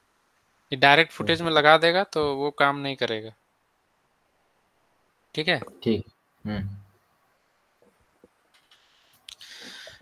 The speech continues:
Speaker 1: Direct इस पे मत लगाना। जब ये स-, मतलब ऐसे च-, corner pin set हो जाएगा ना, तब इसको उठा के लगाना। देखो,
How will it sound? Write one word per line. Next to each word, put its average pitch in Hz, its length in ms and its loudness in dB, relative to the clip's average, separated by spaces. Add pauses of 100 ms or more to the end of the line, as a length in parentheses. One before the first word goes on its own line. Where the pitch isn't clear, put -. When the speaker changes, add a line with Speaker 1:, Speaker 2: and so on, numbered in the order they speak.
(160)
Speaker 1:
Direct 139 340 -2
इस 151 140 -6
पे 170 160 -2
मत 160 240 -8
लगाना। 160 480 -4
जब 151 240 -2
ये 175 400 4
स-, - 160 -12
मतलब 156 280 -6
ऐसे 160 400 0
च-, - 180 -16 (180)
corner 147 300 -2
pin 160 220 -8
set 151 300 -2
हो 165 160 -4
जाएगा 175 280 4
ना, 131 200 -8 (100)
तब 180 160 0
इसको 165 220 -10
उठा 156 200 -8
के 151 100 -8
लगाना। 110 400 -6 (1600)
देखो, - 220 -20